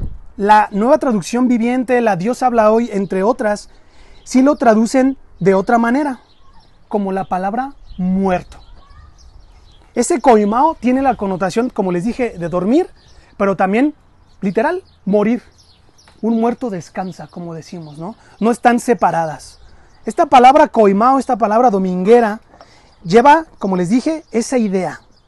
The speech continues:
Es probable que la Reina Valera sesenta, la Biblia de las Américas, hayan decidido traducir así por hacer más suave la crueldad que es morir.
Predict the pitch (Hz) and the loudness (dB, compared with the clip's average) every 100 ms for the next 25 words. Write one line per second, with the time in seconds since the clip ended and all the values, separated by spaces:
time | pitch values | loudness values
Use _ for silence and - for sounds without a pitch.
0 | _ _ _ _ _ - 277 370 320 302 | _ _ _ _ _ -8 -6 -2 2 2
1 | 339 254 240 208 220 269 269 226 254 208 | 0 0 0 0 0 0 2 2 0 -2
2 | 226 233 240 233 226 220 185 180 185 196 | 0 0 4 4 6 4 2 2 0 0
3 | 233 240 190 170 185 208 240 233 - - | 2 2 2 0 -2 -2 0 -2 -4 -12
4 | - - - 226 302 262 214 202 262 - | -20 -14 -2 2 4 2 0 0 0 2
5 | 233 196 180 247 247 - 240 - _ _ | 2 2 0 0 0 0 -4 -4 _ _
6 | _ _ _ _ _ _ _ _ _ _ | _ _ _ _ _ _ _ _ _ _
7 | _ _ _ _ _ - 240 226 240 _ | _ _ _ _ _ -2 2 2 0 _
8 | _ _ _ _ _ _ _ - 220 - | _ _ _ _ _ _ _ -6 -6 -2
9 | 254 262 262 247 - 226 233 269 339 - | -2 0 0 -4 -6 0 0 0 -8 -16
10 | _ 196 202 - 202 185 180 180 233 - | _ -8 -8 -6 -2 -2 -2 -2 -2 -6
11 | - - 196 202 - 175 170 160 | -16 -8 -6 -6 -8 -10 -8 -10